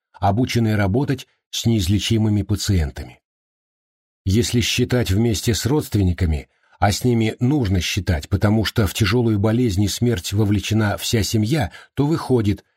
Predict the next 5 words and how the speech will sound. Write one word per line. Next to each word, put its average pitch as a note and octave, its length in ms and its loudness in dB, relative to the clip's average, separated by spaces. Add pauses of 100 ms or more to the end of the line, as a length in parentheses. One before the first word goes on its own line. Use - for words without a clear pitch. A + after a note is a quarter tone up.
(220)
что B2+ 300 0
в - 100 -6
паллиативной C3 640 0
помощи D#3 460 -2
нуждаются B2+ 680 -2